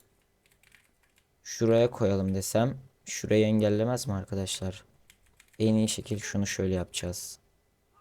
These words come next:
Abi ben vurmuyorum ya, ben vurmuyorum. E, durun arkadaşlar, öldürsün beni. Tamam.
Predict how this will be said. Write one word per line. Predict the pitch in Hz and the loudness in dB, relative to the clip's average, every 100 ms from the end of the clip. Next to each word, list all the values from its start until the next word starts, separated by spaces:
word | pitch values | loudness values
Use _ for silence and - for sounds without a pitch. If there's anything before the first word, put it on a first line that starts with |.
| _ _ _ _ _ _ _ - | _ _ _ _ _ _ _ 0
Abi | 104 113 113 - _ _ - _ _ _ _ _ _ | 4 6 4 0 _ _ -20 _ _ _ _ _ _
ben | - 113 113 | 0 4 4
vurmuyorum | 98 123 147 131 117 107 104 | 4 4 6 6 6 6 4
ya, | 101 104 | 4 4
ben | 110 117 107 | 4 4 4
vurmuyorum. | 113 135 127 113 104 95 98 _ _ _ _ _ _ _ _ _ _ _ _ _ _ _ _ _ | 2 4 4 4 2 0 -4 _ _ _ _ _ _ _ _ _ _ _ _ _ _ _ _ _
E, | 113 110 | -8 0
durun | 127 113 | 2 2
arkadaşlar, | 104 - 95 - | 2 0 -2 -2
öldürsün | - 123 117 110 104 | 2 4 4 2 0
beni. | 98 95 104 127 - _ _ | 2 0 -2 -6 -18 _ _
Tamam. | - 101 92 92 | -4 -2 -2 -6